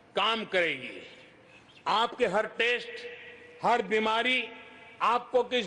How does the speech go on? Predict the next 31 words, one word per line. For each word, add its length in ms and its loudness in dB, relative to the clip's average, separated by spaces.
डॉक्टर 380 2
के 160 0
पास 360 0
कौन 220 2
सी 180 -2
दवा 340 2
ली 200 2
थी, 380 0
उनका 260 2
क्या 220 0
डायग्नोसिस 600 0
था, 240 0
कब 280 2
दी 160 4
थी, 420 0
आपकी 360 0
रिपोर्ट 440 2
क्या 180 2
थी, 180 -2
ये 100 2
सारी 640 2
जानकारी 720 0
इस 200 -4
एक 400 4
हेल्थ 320 2
आईडी 300 2
में 320 2
आपको 880 0
समाहित 680 0
की 140 -4
जाएगी। 500 -2